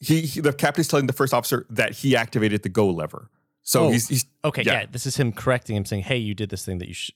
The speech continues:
Speaker 2: yeah.
Speaker 1: Correct. But the first officer didn't deactivate it, and in order to deactivate it, the crew would have to had select both lateral and longitudinal modes,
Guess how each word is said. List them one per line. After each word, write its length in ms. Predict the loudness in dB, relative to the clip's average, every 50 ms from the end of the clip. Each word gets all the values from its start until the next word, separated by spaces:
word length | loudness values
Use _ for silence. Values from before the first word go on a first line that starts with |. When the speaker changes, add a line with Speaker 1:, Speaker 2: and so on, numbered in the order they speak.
| -12
Speaker 2:
yeah. 120 | -12 -12 -12 _ _ _ _ -4
Speaker 1:
Correct. 580 | 0 2 2 4 2 0 0 -2 -10 -16 -18 -18 _ _ _ _ _ _ -4
But 80 | -2 0
the 60 | 2
first 180 | 2 2 2 2
officer 300 | 2 0 2 0 0 0
didn't 340 | 2 2 2 2 2 0 0
deactivate 540 | 2 2 2 2 2 0 0 0 2 2 4
it, 200 | 2 0 0 _ -2
and 120 | 2 2 4
in 80 | 6
order 180 | 6 4 4 0
to 160 | 0 0 -2
deactivate 560 | 0 2 2 2 2 0 -2 0 2 2 2
it, 160 | 2 0 -4 _ _ _ _ _ _ -2
the 100 | -2 -2
crew 520 | -2 2 2 4 4 6 4 4 2 0 2
would 120 | 0 0
have 240 | 2 2 0 0 0
to 240 | -2 -4 -4 -4 -4 -8
had 340 | -6 0 0 0 0 0 -2
select 480 | -4 -2 0 2 2 2 2 0 -4 -12
both 400 | -4 0 2 2 2 2 0 -6 -12 -6
lateral 520 | 0 2 2 4 4 4 4 2 2 2
and 180 | 2 2 2 4
longitudinal 640 | 4 4 2 0 -4 -4 0 0 0 2 2 2 2
modes, 340 | 4 4 4 4 2 0